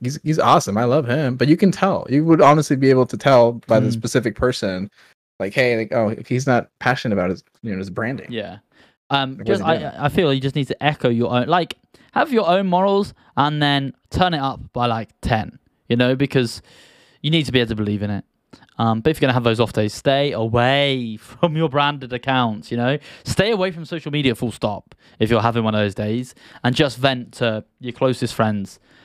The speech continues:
Speaker 2: because that, th-, that one vent can do a lot of damage to you.
Speaker 1: Sounds cheesy too, but write it out. Like, if it's kind of,
Speaker 2: Yeah.
Speaker 1: I think, uh,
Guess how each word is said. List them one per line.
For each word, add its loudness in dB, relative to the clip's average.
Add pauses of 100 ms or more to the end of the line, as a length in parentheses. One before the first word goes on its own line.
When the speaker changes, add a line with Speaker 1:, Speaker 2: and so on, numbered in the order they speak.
(120)
Speaker 2:
because -2
that, -2
th-, -6
that 0
one 0
vent -2
can -8
do -2
a -4
lot -2
of -10
damage -4
to -8
you. -6 (360)
Speaker 1:
Sounds 4
cheesy 2
too, 0
but 0
write 6
it 6
out. 2
Like, -4
if 4
it's 2
kind 4
of, 0
Speaker 2:
Yeah. 2
Speaker 1:
I -2
think, -2
uh, 4